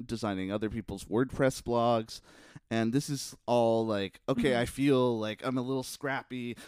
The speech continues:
Speaker 1: I'm finding work, it's not what I thought I was gonna be doing, I'm,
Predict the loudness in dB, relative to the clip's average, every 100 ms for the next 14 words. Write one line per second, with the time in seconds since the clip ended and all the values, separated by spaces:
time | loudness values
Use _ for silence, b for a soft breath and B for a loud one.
0 | -8 -8 -2 0 2 0 -6 -2 -2 -2
1 | -4 -4 -4 -2 -4 -2 2 4 4 0
2 | 0 0 0 -2 -2 0 -2 -4 -6